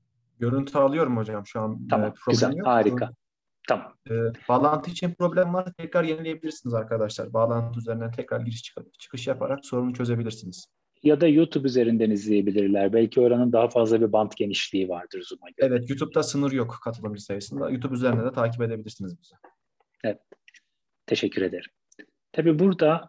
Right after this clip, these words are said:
Speaker 2: yardım ettiğimiz anda nesneyi verdiğimizden emin oluyoruz. Burada hala çocuğu destekleyici oyun partneriyiz.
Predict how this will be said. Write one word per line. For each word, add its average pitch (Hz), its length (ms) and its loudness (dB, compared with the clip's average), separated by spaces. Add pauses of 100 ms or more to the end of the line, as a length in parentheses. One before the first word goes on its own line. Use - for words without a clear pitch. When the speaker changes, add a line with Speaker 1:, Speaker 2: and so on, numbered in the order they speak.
(120)
Speaker 2:
yardım 165 400 4
ettiğimiz 180 440 2
anda 143 220 2
nesneyi 147 460 0
verdiğimizden 110 640 2
emin 110 200 2
oluyoruz. 90 540 -4
Burada 139 280 0
hala 135 440 2 (540)
çocuğu 139 400 4
destekleyici 110 720 2
oyun 90 280 2
partneriyiz. 87 960 -6